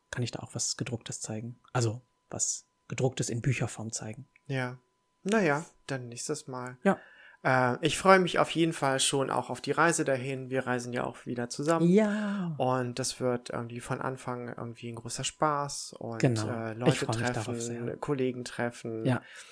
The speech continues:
Speaker 2: und einfach auch eine schöne Zeit haben in dieser tollen Atmosphäre und in dieser herrlichen Jahreszeit.
Speaker 1: Richtig.
Speaker 2: Ja. Ähm, ja,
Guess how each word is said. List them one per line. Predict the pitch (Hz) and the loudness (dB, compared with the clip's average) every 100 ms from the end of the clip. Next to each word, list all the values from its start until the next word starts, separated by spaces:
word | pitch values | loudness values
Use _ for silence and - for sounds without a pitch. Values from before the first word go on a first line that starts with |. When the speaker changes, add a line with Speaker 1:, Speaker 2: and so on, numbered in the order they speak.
| - - - | -20 -20 -6
Speaker 2:
und | 120 - | -4 -2
einfach | 117 - 123 | -4 -4 -8
auch | - | -8
eine | 120 110 | -8 -8
schöne | 120 113 | -8 -8
Zeit | - 113 117 - | -8 -6 -6 -6
haben | 113 110 110 | -8 -6 -8
in | - | -8
dieser | 113 113 110 | -8 -8 -10
tollen | - 117 113 | -8 -8 -6
Atmosphäre | - 110 - - 123 127 117 | -10 -10 -12 -6 -4 -4 -6
und | 110 | -8
in | 113 110 | -8 -8
dieser | 107 110 | -8 -8
herrlichen | 104 113 110 - - | -10 -12 -12 -14 -14
Jahreszeit. | 104 104 120 - - - - - | -16 -12 -12 -12 -12 -14 -18 -8
Speaker 1:
Richtig. | 120 - 135 120 - - _ _ _ | -8 -6 -10 -12 -16 -20 _ _ _
Speaker 2:
Ja. | 127 123 110 104 110 117 _ - | -8 -6 -8 -12 -16 -20 _ -4
Ähm, | 131 135 131 131 131 131 135 135 _ _ - | 2 6 6 6 2 -2 -6 -10 _ _ 0
ja, | 185 233 120 | 6 6 4